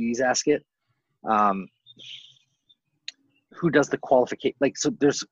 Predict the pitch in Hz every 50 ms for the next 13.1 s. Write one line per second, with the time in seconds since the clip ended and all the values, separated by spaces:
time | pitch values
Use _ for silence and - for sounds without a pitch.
0 | _ - 127 123 135 127 - 123 - - - - 139 139 127 - 113 - - 139
1 | 135 127 - 135 117 101 - 113 113 120 123 120 113 127 - - - 123 127 139
2 | 160 165 165 160 _ _ _ _ _ _ _ _ _ _ _ _ _ _ _ _
3 | _ _ _ _ _ _ _ _ _ _ _ _ _ _ _ _ _ _ _ _
4 | _ _ _ _ _ _ _ _ _ _ - _ _ _ _ _ _ - 160 160
5 | 160 151 143 135 - - - - - - - - - - - - - - 147 -
6 | - 170 - - 185 160 - - 135 120 - 160 123 98 - - 127 131 - 147
7 | 127 135 117 165 185 190 208 202 180 147 135 131 - - 127 113 110 - - _
8 | _ _ _ _ _ _ _ _ _ _ _ _ _ _ - - - 135 139 120
9 | 113 95 95 80 67 - - - - - _ _ _ _ _ _ _ _ _ _
10 | - 120 117 - _ - 135 117 104 - - 110 85 - - - - - - -
11 | 101 107 104 95 101 92 - _ _ _ _ _ _ _ _ _ _ _ _ _
12 | _ _ _ _ _ _ _ _ _ _ - 110 110 104 98 95 92 92 87 87
13 | 82